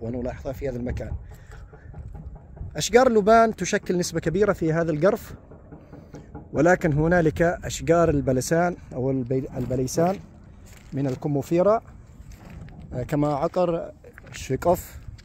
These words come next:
هذه النباتات الجميلة، هذا الشيكوف، هذا الشيكوف، وهذه عقبات وعقبات، هذه هي الصغيرة والجميلة،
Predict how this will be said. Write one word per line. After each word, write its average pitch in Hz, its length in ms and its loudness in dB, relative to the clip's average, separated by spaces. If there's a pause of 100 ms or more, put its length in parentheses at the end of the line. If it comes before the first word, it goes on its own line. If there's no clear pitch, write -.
(720)
هذه 131 340 -4
النباتات 135 640 -2
الجميلة، 143 520 -4
هذا 123 100 -8
الشيكوف، - 540 -8 (1600)
هذا 139 160 -10
الشيكوف، 147 580 -2 (1300)
وهذه 156 760 0 (160)
عقبات 180 540 0
وعقبات، 156 680 2 (960)
هذه 135 340 -2
هي 165 160 -2
الصغيرة 151 420 -8
والجميلة، 135 580 -4